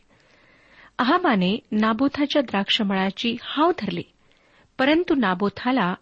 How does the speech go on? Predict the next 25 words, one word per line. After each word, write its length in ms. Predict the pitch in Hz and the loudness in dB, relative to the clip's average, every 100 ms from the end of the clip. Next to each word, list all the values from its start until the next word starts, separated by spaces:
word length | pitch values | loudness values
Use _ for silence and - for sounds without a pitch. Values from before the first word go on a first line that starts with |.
| - | -6
आपली 300 | 208 - 214 190 | -6 0 -2 0
जमीन 340 | 208 226 254 | -2 0 0
विकायची 480 | 196 - 190 180 226 | -2 -2 -2 0 -2
नव्हती. 360 | 240 370 220 - _ _ _ _ _ _ _ _ - | 0 -2 -4 -8 _ _ _ _ _ _ _ _ 0
परंतु 260 | 285 285 | 2 4
आहाब 280 | 285 247 269 254 | 2 2 0 0
व 60 | 202 220 | -2 0
इजबेल 480 | 208 - 247 190 - | -2 0 0 0 -2
राजा 360 | 208 202 190 208 196 | -2 -2 0 -2 0
व 40 | |
राणी 280 | 190 190 208 202 | 0 2 0 -2
असल्यामुळे 540 | - 196 202 254 170 - _ _ _ _ - | -4 -4 0 0 -2 -8 _ _ _ _ -4
त्यांना 260 | 240 247 269 - | 0 2 2 2
जे 140 | 226 | -2
हवे 340 | - 214 220 226 | 0 0 2 0
ते 200 | - 202 | 0 -2
ते 200 | - 185 | 0 -2
घेत 240 | - 190 180 | -2 -2 -2
असत. 340 | - - - _ _ _ _ _ _ _ _ _ _ _ _ _ _ - | -6 -10 -12 _ _ _ _ _ _ _ _ _ _ _ _ _ _ -4
आहाब 300 | 196 208 233 247 - _ _ _ _ - | 0 2 2 -2 -10 _ _ _ _ -6
व 80 | 202 - | -2 2
इजबेलीने 640 | 240 220 214 214 277 175 - _ - | 0 0 0 2 2 0 -4 _ -4
नाबोथाला 560 | 214 220 233 220 220 | -2 0 -2 -2 -2
ठार 320 | 220 - 180 175 | -2 -2 -4 -4
केले 260 | 180 - | -8 -8